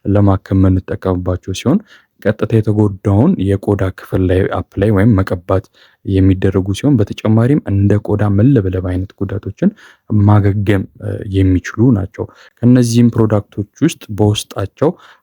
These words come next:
ሃይድሮኩዊኒን፣ ተርቲኒዮን ኦር ደግሞ ወይም ደግሞ ኮርቲኮስቴሮይድስ ያሉባቸው ምስሉ ላይ የምትመለከቷቸው፣ እ፣ አይተሞችን መጠቀም ይኖርብናል።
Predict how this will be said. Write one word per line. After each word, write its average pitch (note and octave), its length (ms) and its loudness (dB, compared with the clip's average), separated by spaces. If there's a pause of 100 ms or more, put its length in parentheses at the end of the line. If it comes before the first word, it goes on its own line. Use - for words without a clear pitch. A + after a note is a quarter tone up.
ሃይድሮኩዊኒን፣ G#2+ 920 0 (140)
ተርቲኒዮን G2+ 800 2 (200)
ኦር F#2+ 260 2
ደግሞ F#2 280 0 (180)
ወይም F#2 220 0
ደግሞ F2+ 220 0 (640)
ኮርቲኮስቴሮይድስ G2 1080 -2
ያሉባቸው F2+ 640 -4
ምስሉ F2+ 320 -4
ላይ F2 140 0
የምትመለከቷቸው፣ F2+ 1080 -4 (400)
እ፣ F#2 160 -4
አይተሞችን F#2+ 640 -2
መጠቀም G#2+ 420 0
ይኖርብናል። F2+ 600 -2